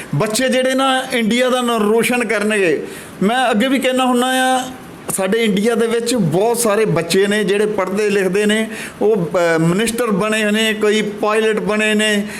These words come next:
ਨਕੋਦਰ ਦੀਆਂ ਬੱਚੀਆਂ ਜੱਜ ਵੀ ਬਣ ਚੁੱਕੀਆਂ। ਇਸ ਬੱਚੇ ਦੀ ਸੋਚ ਵੀ ਦੇਖੋ,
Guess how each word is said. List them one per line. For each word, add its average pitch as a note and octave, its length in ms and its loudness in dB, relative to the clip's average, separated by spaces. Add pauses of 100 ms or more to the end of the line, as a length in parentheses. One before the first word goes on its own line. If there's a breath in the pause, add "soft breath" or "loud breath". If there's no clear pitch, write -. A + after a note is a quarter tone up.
(120 loud breath)
ਨਕੋਦਰ G#3+ 440 0
ਦੀਆਂ A3+ 240 2
ਬੱਚੀਆਂ G3+ 380 0
ਜੱਜ F#3 320 0
ਵੀ A#3 140 2
ਬਣ G3 220 0
ਚੁੱਕੀਆਂ। G#3 540 0 (360 loud breath)
ਇਸ A3+ 200 2
ਬੱਚੇ A3+ 320 -2
ਦੀ B3+ 120 0
ਸੋਚ G#3+ 380 0
ਵੀ A#3+ 120 0
ਦੇਖੋ, B3 580 2